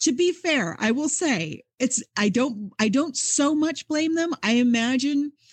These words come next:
what, what I picture happening when, especially when I watched it again, and usually I skip through the opening. Like when I was a kid, I would just, like, ignore the opening. I wouldn't sit through the song and pay attention to the song, but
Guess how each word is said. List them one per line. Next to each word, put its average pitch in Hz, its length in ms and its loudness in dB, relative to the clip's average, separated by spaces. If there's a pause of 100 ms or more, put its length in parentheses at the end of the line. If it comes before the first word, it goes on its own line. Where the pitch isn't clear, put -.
(420)
what, 220 320 -2
what 226 140 2
I 262 160 0
picture 214 460 -4
happening 175 460 0
when, 156 120 -4
especially 226 280 0
when 233 80 2
I 190 80 2
watched 165 440 -2
it - 20 -4
again, 143 300 -2
and 151 180 -4
usually 262 460 2
I 185 80 2
skip - 360 -4
through 160 180 0
the 143 120 2
opening. 151 320 -2
Like 151 160 -2
when 156 100 0
I 151 100 0
was 151 120 2
a 139 60 0
kid, 147 180 -2
I 147 60 -2
would 139 100 -2
just, 135 160 -4
like, 139 120 -2
ignore 135 380 0
the 127 120 -2
opening. 143 320 0
I - 40 2
wouldn't 185 180 0
sit 139 200 -2
through 143 140 -2
the 123 80 -2
song 139 340 2
and 127 80 0
pay 143 120 0
attention 131 300 -4
to 135 60 -4
the 123 40 0
song, 127 240 0
but 131 200 -6